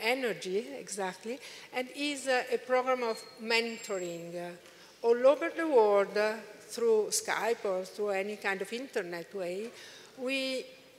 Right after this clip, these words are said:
we are connected. I'm connected with a Canadian young lady. Of course, it's volunteer,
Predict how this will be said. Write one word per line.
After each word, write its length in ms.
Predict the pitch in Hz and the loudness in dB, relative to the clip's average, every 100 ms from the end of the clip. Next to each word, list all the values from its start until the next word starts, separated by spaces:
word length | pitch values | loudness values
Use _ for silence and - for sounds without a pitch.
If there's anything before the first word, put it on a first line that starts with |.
| - | -6
we 140 | 247 | 6
are 120 | 262 247 | 6 6
connected. 640 | - 247 226 220 202 185 | 0 0 0 0 -2 2
I'm 240 | 202 247 | 2 2
connected 440 | 240 254 240 240 240 | -2 2 2 2 -2
with 220 | 233 226 | 0 0
a 60 | |
Canadian 840 | 220 233 226 220 226 220 214 190 185 190 | 0 -2 -2 0 0 -2 -4 -4 -6 -4
young 320 | 202 196 196 | -2 -2 -4
lady. 640 | 202 185 190 175 202 233 247 - - - | -2 -2 -4 -4 -6 -6 -8 -16 -16 -10
Of 180 | 214 - | -10 -4
course, 200 | 214 - | -4 -4
it's 160 | 185 | -6
volunteer, 720 | - 185 180 175 269 220 190 | -4 -4 -4 -6 -2 0 0